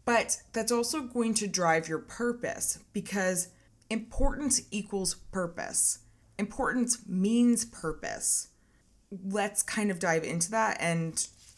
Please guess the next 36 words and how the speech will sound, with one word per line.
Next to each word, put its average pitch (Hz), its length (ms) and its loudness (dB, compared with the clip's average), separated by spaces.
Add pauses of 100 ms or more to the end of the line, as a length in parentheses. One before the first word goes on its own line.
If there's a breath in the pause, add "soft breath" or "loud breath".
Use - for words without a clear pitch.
talk 170 320 0
about - 300 -6
that. - 220 -4 (200)
So 214 300 4
when 208 240 2
I'm 208 80 0
having 381 360 0
this 349 140 0
conversation 208 560 0
with 170 140 -4
people 156 560 -2 (580 loud breath)
about 180 320 2
their 170 140 4
purpose, - 500 -2
like, 185 140 0
sometimes 285 500 2
I'll 208 140 4
meet 196 240 0
people 170 300 -2
that 147 180 0
are 165 80 2
going 160 340 -2
to 156 360 0
report 302 420 -6
to 247 80 0
me, 247 280 4
or 165 220 2
I'm 175 160 0
mentoring, 233 560 0
or 165 140 0
I'll 165 100 2
just 165 220 -4
meet 170 140 -6
people 160 220 -6
throughout 147 360 -4
life, 220 340 2